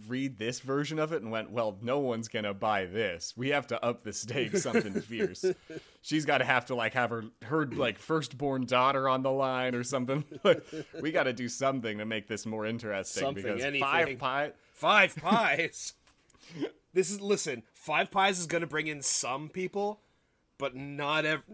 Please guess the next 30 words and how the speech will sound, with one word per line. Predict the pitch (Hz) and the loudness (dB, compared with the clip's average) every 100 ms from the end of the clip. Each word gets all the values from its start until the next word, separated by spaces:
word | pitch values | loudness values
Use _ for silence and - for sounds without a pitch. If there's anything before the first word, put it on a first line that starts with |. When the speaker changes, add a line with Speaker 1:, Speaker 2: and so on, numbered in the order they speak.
| 170 | 0
Speaker 2:
not | 165 208 | 4 4
everyone's | 196 190 185 | 4 2 0
gonna | 160 170 | 0 -2
be | 165 | -2
brought | 151 156 | 0 2
on | 151 143 | 2 0
by | 127 | -4
the | 120 | -4
five | - 135 120 | -4 -4 -4
pies. | - 131 110 110 | -4 -2 -2 -4
We | 127 131 | -6 -8
need | 135 151 147 - | -6 -6 -6 -8
to | - 151 - | -10 -10 -8
up | 139 | -10
the | 139 139 | -6 -2
ante. | 147 147 - 131 143 _ _ _ | -2 -2 -4 -8 -14 _ _ _
Speaker 1:
I | 214 262 | -4 -2
really | 208 160 143 | 2 2 2
wish | 127 127 - | 0 -2 -4
instead | 113 - - 117 | -8 -8 -2 -2
of | 110 101 | -2 -6
the | |
mom | 101 101 101 101 | -4 -4 -4 -6
being, | 104 95 95 | -8 -8 -6
like, | 92 90 | -6 -6
embarrassed, | - 101 98 92 95 104 - - | -8 -10 -6 -4 -4 -6 -10 -12
she | - 107 | -8 -6
was, | 98 101 120 | -6 -6 -4
like, | 101 - | -6 -6
super | - - 117 110 101 107 98 92 | -8 -8 -6 -6 -6 -6 -6 -8